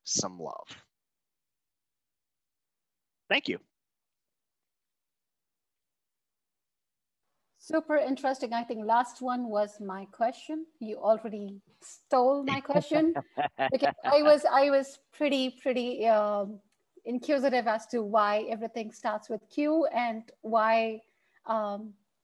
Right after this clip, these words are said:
Speaker 2: such a name, Cupid.
Speaker 1: Yeah, yeah. It's because we need a way to show our queries some love, make them better.
Speaker 2: Cool. And we have one more question from David Harris. Uh, how does Cupid handle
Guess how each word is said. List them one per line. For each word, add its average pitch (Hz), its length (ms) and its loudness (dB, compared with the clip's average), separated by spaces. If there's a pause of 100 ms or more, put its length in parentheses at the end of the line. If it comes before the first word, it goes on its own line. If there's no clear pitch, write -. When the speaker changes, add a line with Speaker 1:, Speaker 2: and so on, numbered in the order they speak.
(120)
Speaker 2:
such - 760 -4 (160)
a 233 80 -2
name, 196 420 -4 (160)
Cupid. 226 640 -4
Speaker 1:
Yeah, 104 480 -2 (140)
yeah. 143 440 4 (100)
It's 180 240 0
because - 380 -2
we 202 120 -8
need 190 100 4
a 190 60 6
way 185 180 4
to 180 80 2
show 160 180 -2
our 147 160 2
queries 110 460 -2
some 95 180 -4
love, 87 400 -10 (240)
make 127 300 -4
them 117 180 -2
better. 82 420 -6 (600)
Speaker 2:
Cool. 233 300 -8 (640)
And 320 340 4
we 285 260 -2
have 262 220 0 (160)
one 247 260 0
more 277 160 2
question 277 440 -2
from 247 520 0
David 247 360 0
Harris. 302 640 0
Uh, 233 400 4
how 262 180 4
does 254 220 0
Cupid 311 420 0 (140)
handle 247 580 0